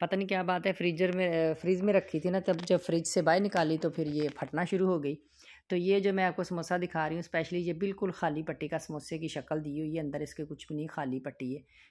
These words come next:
क्योंकि मेरे बच्चे जो है ना वो कहते हैं कि हमें बिल्कुल सादा बना के दो जिसके अंदर आलू ना हो, लेकिन मैं फिर भी कभी कभी आलू डाल देती हूँ, मैं कहती हूँ थोड़ा बहुत आलू डाल के देती हूँ, चलो खाएँ इसी तरह ना।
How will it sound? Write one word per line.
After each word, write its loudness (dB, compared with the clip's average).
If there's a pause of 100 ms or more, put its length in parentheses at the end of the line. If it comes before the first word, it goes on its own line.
क्योंकि -6
मेरे -2
बच्चे -4
जो -6
है -6
ना -4
वो -4
कहते -4
हैं -6
कि -4
हमें -4
बिल्कुल -6
सादा -2
बना -2
के -8
दो -4
जिसके -6
अंदर 0
आलू 0
ना -4
हो, -4
लेकिन -4
मैं -4
फिर -2
भी -4
कभी -4
कभी -4
आलू -2
डाल 0
देती -6
हूँ, -6
मैं -8
कहती -4
हूँ -6
थोड़ा -2
बहुत -6
आलू -6
डाल -4
के -10
देती -8
हूँ, -8
चलो -6
खाएँ -4
इसी -8
तरह -2
ना। -6